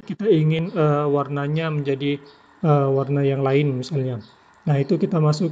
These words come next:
di sini, di menu material. Di sini, eh, biasanya itu, eh, defaultnya, eh, in model. Nah, biasanya in model. Nah, kalau kita mau jadi, eh, warna yang lain, taruhlah misalnya ini, eh,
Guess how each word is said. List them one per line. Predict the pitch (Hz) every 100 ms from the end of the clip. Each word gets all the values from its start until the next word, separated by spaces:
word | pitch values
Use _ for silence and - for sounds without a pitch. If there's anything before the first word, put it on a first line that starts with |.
| 160
di |
sini, | 147 160 160 220 220
di | - 143
menu | 139 143
material. | 139 139 156 139 139 160 202 - - - _ _ _ _ _ _ - - _ _ _ _ - -
Di | 151
sini, | 196 156 160 190 214
eh, | - 170 151 151 151 151 156
biasanya | 156 151 156 165 180
itu, | 175 190 214
eh, | 185 156 151 160 165
defaultnya, | 151 170 165 170 180 175 - - _ _ _ _ -
eh, | 160 147 147 147 147 180 - _ -
in | 156
model. | 151 156 156 131 113 135 - -
Nah, | 139 127
biasanya | 120 123 185 143
in | 147
model. | 143 139 139 127 117 - - - - - _
Nah, | - 131 127 135
kalau | - 160 139
kita | 139 165
mau | 143 147 143
jadi, | 131 143 143 147 143
eh, | 143
warna | 139 139
yang | 147 139 143
lain, | 156 175
taruhlah | 160 160 151 156
misalnya | 156 165 147 151
ini, | 147 151 180
eh, | 226 156 139 139